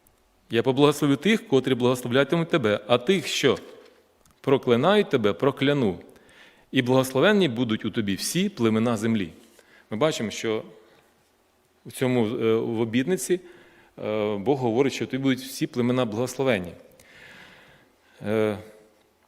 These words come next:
але Па-, а Павло уточняє: «Не сказано, що нащадкам, наче про багатьох, але як про одного, і твоєму нащадку, який є Христос». Бог дав Авраамові, і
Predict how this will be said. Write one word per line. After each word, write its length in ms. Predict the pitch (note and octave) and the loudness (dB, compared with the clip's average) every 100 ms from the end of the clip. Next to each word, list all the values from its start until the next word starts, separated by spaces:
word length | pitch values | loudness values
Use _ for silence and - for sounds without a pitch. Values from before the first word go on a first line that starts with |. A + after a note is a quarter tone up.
| _ _ _ _ _ _ _ _ _ _ _ _ _ - _ - | _ _ _ _ _ _ _ _ _ _ _ _ _ -20 _ 0
але 440 | A2+ A2+ D#3+ F3+ | 2 4 6 4
Па-, 300 | D#3+ - D3 - | 4 -2 -2 0
а 100 | B2+ | 0
Павло 400 | B2 A#2+ D#3 D#3+ | 0 0 0 0
уточняє: 600 | D3 - D#3 E3+ G#2 F#2+ - - _ _ - | -2 -6 -2 -2 -2 -6 -16 -20 _ _ -6
«Не 200 | B2 D#3 | 0 0
сказано, 500 | - A3+ A3+ D#3 C3 | 4 6 6 4 0
що 160 | - C3 | 0 0
нащадкам, 640 | C3+ - B2 G2+ G#2 G#2+ | 2 4 2 0 -4 2
наче 240 | C#3 C#3 C#3 | 2 2 0
про 140 | C3 | 0
багатьох, 500 | B2+ D3 D3+ C#3 F#2 - | 2 0 4 4 2 2
але 280 | B2 C#3 D3 | 2 4 4
як 220 | C#3+ - | 0 2
про 180 | C#3 C#3 | 4 6
одного, 640 | B2 A#2+ E3+ D3 F#2 G#2 | 4 2 2 2 0 -2
і 100 | C3+ | -2
твоєму 540 | C#3 B2+ B2+ D3+ F3 C#3+ | 0 0 2 2 2 0
нащадку, 640 | C3 - D#3+ E3 - A2 | 0 0 0 0 -2 -4
який 340 | G2+ G2 A#2+ | -2 -4 -4
є 80 | B2+ | -6
Христос». 640 | A#2+ A#2+ - A2+ F2 - - _ - - _ _ _ _ _ | -6 -10 -6 -6 -6 -12 -20 _ -20 -20 _ _ _ _ _
Бог 360 | A2+ A2 C#3 A#2 | -8 0 0 0
дав 280 | A2+ G#2+ A#2 | 0 -2 -2
Авраамові, 720 | G#2+ G#2+ C3 F3 E3 D#3 C3+ - - _ _ _ | -2 0 0 0 -2 -4 -6 -16 -20 _ _ _
і 360 | C3 B2 A#2+ | -4 0 0